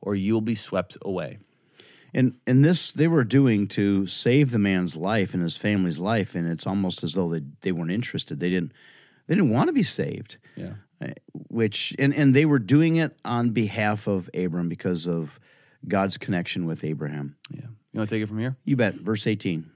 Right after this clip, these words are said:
Speaker 2: "Oh, no, my lord," Lot begged. "You have been so gracious to me and saved my life, and you have shown such great kindness, but I cannot go to the mountains." It's like now he's choosing, "I don't wanna go there. Disaster would catch up to me there,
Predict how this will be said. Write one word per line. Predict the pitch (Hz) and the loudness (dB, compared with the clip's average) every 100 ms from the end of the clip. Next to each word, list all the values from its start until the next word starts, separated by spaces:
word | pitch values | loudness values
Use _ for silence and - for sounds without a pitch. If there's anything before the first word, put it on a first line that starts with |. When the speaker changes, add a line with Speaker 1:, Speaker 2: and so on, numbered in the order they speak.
| - | -6
Speaker 2:
"Oh, | 131 151 | 0 4
no, | 139 147 170 | 6 4 4
my | 160 | 2
lord," | 123 101 90 | 2 0 0
Lot | 90 87 | -2 -6
begged. | - 80 - - | -8 -8 -10 -4
"You | 131 | 0
have | 147 | 2
been | 139 | 2
so | 127 139 | 2 0
gracious | 98 170 147 143 - | 0 0 0 -2 -4
to | |
me | 113 107 | -2 0
and | 98 | 0
saved | 95 131 139 | 0 2 4
my | 123 113 | 4 2
life, | 113 143 123 104 | 2 2 2 0
and | 104 | 2
you | 131 | 2
have | 113 - - - | 2 -2 -16 -20
shown | - - 143 147 | -8 0 2 2
such | 127 98 | 0 -4
great | - 98 | -4 -4
kindness, | - 123 151 127 101 | -2 0 2 2 0
but | 101 | -4
I | 101 | -4
cannot | 104 120 127 110 | -2 -2 0 -2
go | 117 | -2
to | 120 | -2
the | 101 | -2
mountains." | 92 127 160 92 87 - - _ | 0 0 -2 -2 -4 -6 -10 _
It's | - | -4
like | 143 | 2
now | 147 156 | 4 4
he's | 127 | 2
choosing, | - 202 165 117 | 0 2 4 4
"I | 165 | 4
don't | 214 | 4
wanna | 208 190 | 2 2
go | 190 | 2
there. | 180 214 208 190 - - - _ | 2 0 -2 -6 -14 -20 -20 _
Disaster | 117 127 151 - | 0 2 2 2
would | 127 110 | 0 2
catch | 127 110 | 0 2
up | 139 139 | 0 0
to | - | 0
me | 120 110 | 2 2
there, | 120 131 107 | 2 2 0